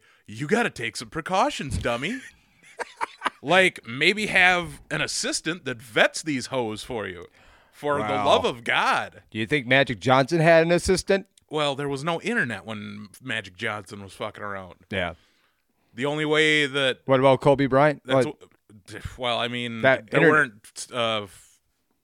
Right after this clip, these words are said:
Speaker 1: smartphones at the time that that
Speaker 2: No.
Speaker 1: happened.
Speaker 2: All the <laughs> elevator footage of Ray Rice, though.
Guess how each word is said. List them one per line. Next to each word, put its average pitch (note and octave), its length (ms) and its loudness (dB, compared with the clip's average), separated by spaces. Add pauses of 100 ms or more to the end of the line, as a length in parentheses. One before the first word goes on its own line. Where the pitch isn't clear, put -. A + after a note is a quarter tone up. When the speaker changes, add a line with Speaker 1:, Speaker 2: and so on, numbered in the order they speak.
(180)
Speaker 1:
smartphones C#3+ 800 -4
at A2 100 -6
the G#2+ 60 -20
time A#2 320 -6
that D3 100 -10
that G2+ 180 4
Speaker 2:
No. A#2+ 60 -2
Speaker 1:
happened. D3 340 -8 (800)
Speaker 2:
All C3 160 6
the B2 160 0 (240)
<laughs> - 240 -12
elevator C3 420 2
footage C#3 340 0
of G#2 120 -4
Ray C#3+ 140 6
Rice, D3 300 4
though. C3 220 2